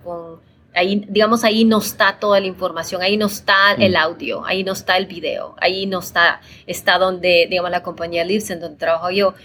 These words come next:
Speaker 1: que está, ahí es donde tiene
Speaker 2: Entonces, vamos a desempacarlo para los
Speaker 1: Ajá.
Speaker 2: que están comenzando. Cuando una persona comienza,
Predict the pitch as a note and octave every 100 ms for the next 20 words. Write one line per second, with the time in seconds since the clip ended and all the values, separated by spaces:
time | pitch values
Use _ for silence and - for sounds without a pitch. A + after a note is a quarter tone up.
0 | - _ G3 - - F#3+ F3+ F3+ F#3 F#3
1 | G3+ G#3+ G3 F#3 F#3 F3 E3+ E3+ E3+ _
2 | - G3+ B2 A#2+ A2+ G#2+ - B2 C#3 C3+
3 | C3 A2 A#2 G#2+ F#2+ B2+ B2 B2+ A#2+ G2+
4 | F#2+ G2 G2 G#2 G#2 G#2+ F2+ F#2+ F2 E2+
5 | - - - - - A2 G2+ B2 C3+ C3
6 | D3 C3+ - A#2+ C3+ A#2+ F2+ G2 G2+